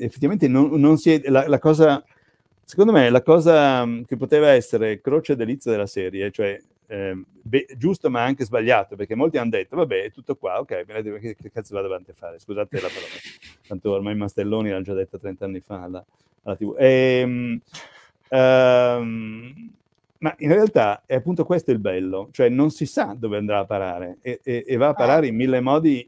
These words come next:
Speaker 1: in-, inimmaginabili, voglio dire, quello che succede dopo, chi legge i primi dieci, venti numeri non ne ha idea.
Speaker 2: Assolutamente.
Speaker 1: È, è piuttosto variegata, no? È anche imprevedibile da certi punti di vista. E
Speaker 2: Anche
Speaker 1: quindi
Speaker 2: perché io leggo, leggendo anche gli speciali, ad esempio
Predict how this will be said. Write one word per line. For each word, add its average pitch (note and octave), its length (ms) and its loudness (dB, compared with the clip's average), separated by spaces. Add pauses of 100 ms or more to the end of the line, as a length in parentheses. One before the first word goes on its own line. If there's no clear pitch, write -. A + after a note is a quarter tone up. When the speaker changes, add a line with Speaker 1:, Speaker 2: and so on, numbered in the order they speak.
Speaker 1:
in-, A2+ 260 -6
inimmaginabili, A2+ 840 -4
voglio G#2 200 -4
dire, G#2 180 -2
quello B2+ 160 -2
che A2 80 -10
succede C3 260 -4
dopo, F#2+ 280 -4
chi - 140 -14
legge A2 240 -4
i G#2 60 -4
primi A2 240 -8
dieci, A2 300 -6
venti G#2+ 240 -10
numeri F#2+ 300 -10
non F#2 140 -18
ne F#2+ 120 -16
ha F2 40 -14
idea. G2 280 -2 (600)
Speaker 2:
Assolutamente. B2 1080 -4
Speaker 1:
È, G2+ 440 -2
è A2 100 -6
piuttosto G2+ 920 0
variegata, G#2 680 0
no? G2 280 -4
È G2 60 -4
anche G#2 240 -4
imprevedibile G2+ 640 2
da F2+ 60 -2
certi F#2 240 -6
punti F#2 260 -10
di F2+ 60 -8
vista. E2+ 220 -14
E - 400 -20 (140)
Speaker 2:
Anche D#3+ 220 2
Speaker 1:
quindi D#3+ 240 4
Speaker 2:
perché C3+ 260 2
io D#3+ 140 2
leggo, B2 380 -4
leggendo C3 360 -4
anche D3 200 -2
gli B2 80 -8
speciali, D#3+ 600 0
ad B2 80 -8
esempio D3 680 -4